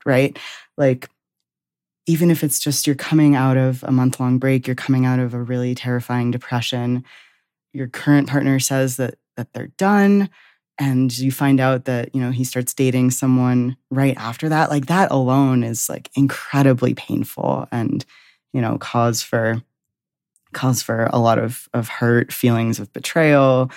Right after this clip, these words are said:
feelings of ab-, abandonment. I feel like that's all incredibly real, even if you, you know, don't take into consideration the fact that there was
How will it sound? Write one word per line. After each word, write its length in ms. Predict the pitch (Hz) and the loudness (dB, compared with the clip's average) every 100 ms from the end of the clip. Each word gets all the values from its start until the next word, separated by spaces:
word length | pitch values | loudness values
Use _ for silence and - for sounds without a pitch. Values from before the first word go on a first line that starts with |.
| - | -12
feelings 340 | - 123 120 123 | -4 -2 -2 -2
of 160 | 120 | -4
ab-, 120 | 117 - | -4 -2
abandonment. 580 | 139 131 131 127 123 - | 0 4 4 4 2 0
I 60 | |
feel 180 | 127 139 | -2 -2
like 120 | 131 | -2
that's 160 | 131 127 | -4 -2
all 280 | 120 117 - - - _ - | -2 -2 -6 -20 -20 _ -2
incredibly 600 | 143 131 135 123 127 127 | 2 2 2 2 4 2
real, 440 | 117 120 120 117 110 | 2 2 2 0 -2
even 220 | 123 117 | -4 -4
if 160 | 113 - | -4 -6
you, 140 | 123 - 165 | -8 -10 -4
you 140 | 135 | -2
know, 240 | 110 113 123 143 | 0 -2 -6 -2
don't 240 | 135 127 | 0 2
take 240 | 127 123 123 | 2 0 2
into 260 | 120 123 | 0 0
consideration 600 | - 131 123 120 117 123 | 0 0 0 -2 -2 -2
the 60 | 120 | -2
fact 240 | 117 120 | -2 -8
that 60 | - | -8
there 120 | 120 | -8
was 340 | 117 117 117 | -6 -6 -6